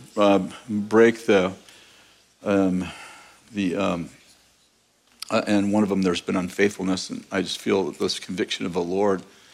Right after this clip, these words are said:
on the, on that person, and I see the, a restoration happening even, uh, at midnight tonight. And Lord, I just release right now this prophetic declaration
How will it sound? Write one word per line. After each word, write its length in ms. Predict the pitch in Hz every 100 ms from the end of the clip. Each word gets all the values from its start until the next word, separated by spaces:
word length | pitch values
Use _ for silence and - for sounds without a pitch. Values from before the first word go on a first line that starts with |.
| - - - - _ _
on 180 | - 101
the, 180 | 98 101 -
on 140 | 101
that 220 | 95 -
person, 420 | - 110 - 92 90
and 220 | 90 92 -
I 60 | 104
see 260 | - 107 95
the, 280 | 92 64
a 80 | 92
restoration 680 | 87 98 - 92 95 95 87
happening 520 | 92 101 98 90 87 98
even, 360 | 98 92 95 - - -
uh, 300 | 104 98 92
at 180 | 101 104
midnight 420 | 98 107 104 82
tonight. 340 | - 92 90 - _ _ - - - - - -
And 120 | 107
Lord, 200 | 107 107 110
I 100 | 110
just 240 | 110 -
release 420 | 104 101 113 113
right 220 | 101 101 104
now 160 | 101
this 160 | 98 -
prophetic 480 | - - 110 104 -
declaration 800 | 98 - 101 101 101 - 92